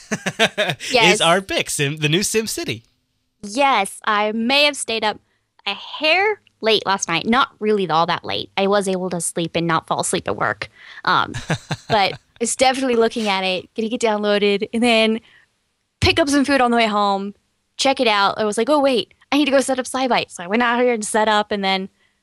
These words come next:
Speaker 2: it was my goal to get myself a fire department and a police station set up in my little town.
Speaker 1: Yeah, that
Speaker 2: That, that
Speaker 1: is
Speaker 2: was my
Speaker 1: cool.
Speaker 2: goal before I actually came out here.
Speaker 1: And you did it?
Speaker 2: I did.
Speaker 1: Good job. Well, I, you know, I'm looking at this, and I, you know, I,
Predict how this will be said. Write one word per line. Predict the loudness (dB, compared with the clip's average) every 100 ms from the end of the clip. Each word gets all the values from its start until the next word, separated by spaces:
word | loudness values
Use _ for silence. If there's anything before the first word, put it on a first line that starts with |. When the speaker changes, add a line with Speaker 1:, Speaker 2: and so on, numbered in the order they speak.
| -6
Speaker 2:
it | 0
was | 2
my | 0 0
goal | 2 0
to | -2
get | -4 -4
myself | -4 -2 -2 -2 -4
a | -4
fire | -2 -2 -2
department | -2 -4 -2 -4 -6 -8
and | -10
a |
police | -8 -8 -4
station | -2 -2 -2 -2
set | -2
up | -2
in | -2
my | -2
little | -2 -2
town. | -2 -2 -2 -4 -10
Speaker 1:
Yeah, | -6 -4 0 -2 -2
that | -4
Speaker 2:
That, | 0 2 2
that | 2
Speaker 1:
is |
Speaker 2:
was | 2 2
my | 2
Speaker 1:
cool. | 4
Speaker 2:
goal | 4 2
before | -2 -2 0
I | 0
actually | -2 -4 -8
came | -6 -4
out | -4 -6
here. | -8 -8 -10 -8
Speaker 1:
And | -4
you | -2
did | 0 0
it? | -4 _ _ _ _ _
Speaker 2:
I | -12
did. | -4 0 2 2 2 0 0
Speaker 1:
Good |
job. | 0 0 -2 -6 -16 -20 -20 _
Well, | 0 0
I, | 0 -4
you | -4 -2
know, | 0
I'm | 0 0
looking | -2 -2
at | -4
this, | -6 -6
and | -8 -6
I, | -2 -2 -2 -8 -10 -10
you | -4 -4
know, |
I, | -4